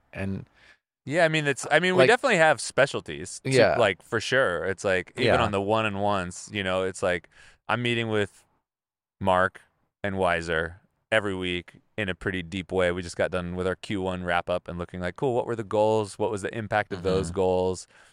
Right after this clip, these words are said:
Speaker 2: And that's really, that is super rewarding in terms of, well, I'm really lucky 'cause I have two people who are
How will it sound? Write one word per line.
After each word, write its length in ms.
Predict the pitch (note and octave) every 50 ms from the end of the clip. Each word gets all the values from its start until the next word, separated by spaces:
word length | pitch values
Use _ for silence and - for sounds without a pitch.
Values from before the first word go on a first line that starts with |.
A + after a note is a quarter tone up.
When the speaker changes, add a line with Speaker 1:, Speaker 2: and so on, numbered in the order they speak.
| _ _ _
Speaker 2:
And 140 | - G2+ B2+
that's 200 | E3+ F3 - -
really, 520 | A2 A2+ A#2+ B2 A#2 A2 G2+ G2 F2+ - - _ _ _ _ _ _ _ _ _ _ _ _ _ _ _ _ _ _ _ _ _ _
that 400 | F2+ F2 E2 A#2 C#3+ E3 E3 - - _ _ _ _ _ _ _ _ _ _ _ _ _ _ _ _ _ _ _ _ _ _ _ _ _ _ _ -
is 240 | A2+ A2 G2 F2 -
super 760 | - - - - - C3+ D#3 F3 E3+ C#3 - B2+ G#2+ G2
rewarding 680 | F#2 F2+ F2 F2 F2 E2+ E2+ D#2+ D#2 D#2 D2+ D2+ E2+ F2
in 320 | - G2 G2 F#2 F#2 F2+
terms 440 | - - A2+ G2+ F#2+ F#2 F2+ - -
of, 480 | F#2+ F2+ F2+ F2 E2+ E2+ E2+ E2 E2+ _ _ - _ _ _ _ _ -
well, 120 | - A2+
I'm 280 | B2 C3 B2+ C#3+ C#3+ C3
really 220 | C3 B2 A2+ G2
lucky 540 | F#2 F#2 G2+ G2 F2+ - - C#2+ C2+ E2+ F2 - _ _ _ _ _ _
'cause 300 | - A2 G2+ E2 - - -
I 180 | - F#2+ F#2 F#2
have 320 | F#2+ F#2+ F#2 F#2 F2+ -
two 240 | _ - - D3 C3+
people 640 | A#2+ - B2+ A#2 G#2 - G#2 G2 F#2 F2 F2 F2 - _ _ _ _ _ _ _ _ _ _ _ _ _ _ _ _ _ _ _ _ _ _ _ _ _ _ _ _ _ _
who 140 | - B2 A#2+ A2+
are 80 | G2+